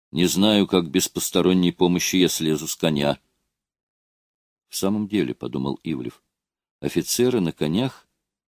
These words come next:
не могут менять положение тела, а те, кто в пешем строю,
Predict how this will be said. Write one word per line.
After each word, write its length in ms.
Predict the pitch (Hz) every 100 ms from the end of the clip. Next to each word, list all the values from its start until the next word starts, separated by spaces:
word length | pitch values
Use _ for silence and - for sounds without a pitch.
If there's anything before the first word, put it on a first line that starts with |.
| -
не 160 | 78 87
могут 380 | 107 117 117
менять 320 | 85 85 107 -
положение 520 | 90 85 107 98 95
тела, 380 | - 127 92 - _ _ _ _ -
а 140 | 82
те, 200 | 92 110
кто 240 | 104 - 92
в 140 | -
пешем 340 | 92 87 - 101
строю, 480 | - 110 120 127